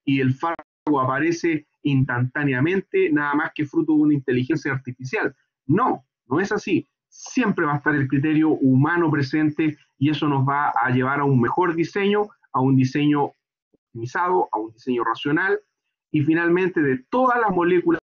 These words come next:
posibles que uno pueda diseñar, para poder rankearlas, va a ser necesario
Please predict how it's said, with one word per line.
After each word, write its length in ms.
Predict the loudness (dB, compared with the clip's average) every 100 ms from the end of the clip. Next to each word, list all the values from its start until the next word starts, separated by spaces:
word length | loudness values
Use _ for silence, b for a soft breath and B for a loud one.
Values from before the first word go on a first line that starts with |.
| -6
posibles 560 | -6 0 2 4 2 2
que 100 | 2
uno 240 | 2 0
pueda 280 | 0 -2 0
diseñar, 760 | 0 0 0 2 0 -2 -4 -8 _ _ _ _ _ _ _ _ _ _
para 260 | -6 -4 -2
poder 260 | 0 0
rankearlas, 960 | -2 -4 -4 -4 -4 -2 0 0 -2 -10 _ _ -8
va 100 | -4
a 20 | -4
ser 260 | -2 0
necesario 720 | 0 0 -2 -2 -2 0 0